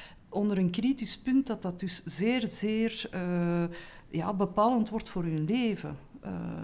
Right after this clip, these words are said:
dat die, die kunnen niks doen, die kunnen hun dromen niet waarmaken, omdat er gewoon een constant tekort aan centen is. Dus, eh,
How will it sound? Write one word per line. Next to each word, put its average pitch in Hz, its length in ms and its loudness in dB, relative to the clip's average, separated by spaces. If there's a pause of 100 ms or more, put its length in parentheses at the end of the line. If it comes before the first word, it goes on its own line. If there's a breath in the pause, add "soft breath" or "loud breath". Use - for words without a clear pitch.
(140)
dat 175 220 -6
die, 170 220 -8
die 175 140 -4
kunnen 180 260 0
niks 160 240 -4
doen, 226 240 0
die 208 100 0
kunnen 180 260 -2
hun 160 140 0
dromen 208 380 2
niet 214 140 2
waarmaken, 202 800 -2
omdat 180 360 -2
er 175 100 -6
gewoon 190 320 -4
een 175 200 -4
constant 196 540 -6
tekort - 400 -10
aan 165 160 -4
centen 175 480 -6
is. - 400 -12 (540 loud breath)
Dus, 180 380 0
eh, 175 300 2